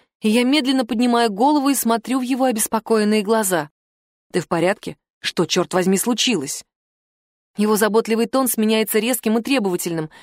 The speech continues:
и моё дыхание снова учащается. "Вот дерьмо, успокойся, Холли, прости, я не должен был.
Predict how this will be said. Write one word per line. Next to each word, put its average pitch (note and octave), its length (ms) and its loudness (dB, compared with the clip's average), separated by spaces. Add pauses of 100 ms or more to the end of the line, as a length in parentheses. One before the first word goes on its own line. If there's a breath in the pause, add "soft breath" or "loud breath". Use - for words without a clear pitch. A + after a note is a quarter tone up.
(260 loud breath)
и A3 60 2
моё A3 200 4
дыхание A#3+ 460 0
снова A#3 300 0
учащается. A3 840 -2 (480)
"Вот E3 200 0
дерьмо, E3 320 0
успокойся, F#3 600 0
Холли, E3+ 300 0
прости, G3 380 -2
я F3+ 160 2
не G3 100 2
должен G3+ 320 2
был. F3 220 0